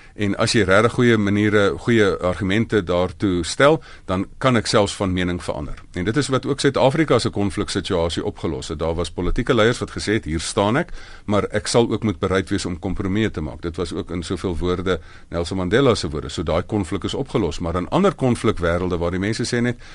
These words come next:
"Ek het geen saak met jou nie, hier staan ek en nou gaan ek nou jou nou maar skiet, ehm, vanuit my loopgraaf uit." So, ehm, in, in, in geloof noem mens daai standpunt van, "My geloof is die enigste geloof en,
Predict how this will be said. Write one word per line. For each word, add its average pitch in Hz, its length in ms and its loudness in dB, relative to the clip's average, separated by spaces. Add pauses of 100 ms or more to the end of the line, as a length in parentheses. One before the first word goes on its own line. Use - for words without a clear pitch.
(140)
"Ek 107 100 -2
het 120 100 -2
geen 127 160 2
saak 131 300 4
met 147 140 0
jou 101 120 4
nie, 98 100 2
hier 101 120 2
staan 120 340 2
ek 131 140 -4
en 110 360 2
nou 95 200 0
gaan 123 180 0
ek 127 100 -2
nou 120 160 2
jou 120 180 2
nou 120 120 2
maar 120 140 2
skiet, - 440 -4
ehm, 95 240 0
vanuit 87 360 -2
my 98 180 0
loopgraaf 85 560 -2
uit." - 140 -8 (680)
So, 123 340 4 (140)
ehm, 107 180 4 (400)
in, 110 220 6
in, 113 240 4
in 113 160 4
geloof 117 640 6
noem 113 180 4
mens 117 260 4
daai 104 260 4
standpunt 131 680 2
van, 101 260 2 (220)
"My 101 320 4
geloof 117 480 4
is - 100 -4
die 92 180 -4
enigste 147 400 4
geloof 107 540 2
en, 98 240 -2